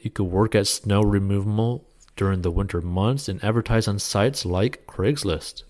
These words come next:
You can also distribute flyers to nearby houses and be sure to include information about your services and rates you charge for each job.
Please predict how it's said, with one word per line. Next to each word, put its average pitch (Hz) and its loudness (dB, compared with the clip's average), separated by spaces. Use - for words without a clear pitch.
You - -4
can 117 4
also 139 4
distribute 139 6
flyers 107 6
to - -2
nearby 95 2
houses 95 2
and 98 0
be 101 4
sure 147 6
to 165 6
include 143 6
information 110 2
about 92 0
your 92 0
services 98 0
and 87 -2
rates 120 2
you 110 2
charge 92 0
for - 0
each 87 -6
job. 87 -2